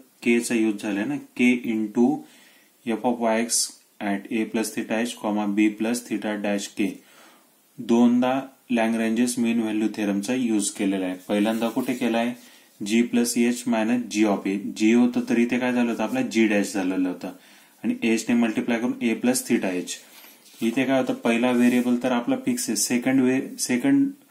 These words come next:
variable व्हॅरी होतोय, म्हणून इथे काय केलंय आपण? h आणि हा already h, आणि याच्याबद्दल काय लिहू शकतो? k into f of y x at A plus theta h, comma,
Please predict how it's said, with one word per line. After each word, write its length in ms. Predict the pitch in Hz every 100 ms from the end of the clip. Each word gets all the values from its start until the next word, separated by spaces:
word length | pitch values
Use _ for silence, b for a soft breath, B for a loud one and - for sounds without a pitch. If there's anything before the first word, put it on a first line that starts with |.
| b b -
variable 420 | 120 123 120 120 113
व्हॅरी 240 | 110 113
होतोय, 280 | 110 104 104
म्हणून 200 | 110 113
इथे 180 | 117 123
काय 200 | 127 127
केलंय 260 | 127 131
आपण? 380 | 117 - 123 135 139 _ - - - - _ _ _ _ - - - - - - - - - - - - - - - - - - - - - _ _ - - - - _ - - _ _ - b b b b b b b _
h 340 | 123 139 135 - -
आणि 240 | 113 123 123 - -
हा 160 | - 135 123
already 260 | 117 123 - - 127
h, 140 | 123
आणि 200 | 120 117
याच्याबद्दल 460 | 120 127 123 135 127
काय 160 | 139 135
लिहू 120 | 131
शकतो? 320 | 123 - 131 - -
k 100 | 135 139 135 120
into 380 | 120 120 135 143 127
f 160 | - 131
of 140 | 123 123
y 100 | 113 120
x 140 | 120 120
at 300 | 113 127 - b b b b b b b -
A 100 | 123 120
plus 180 | 123 123
theta 260 | 123 120 123
h, 120 | 123
comma, 240 | - 117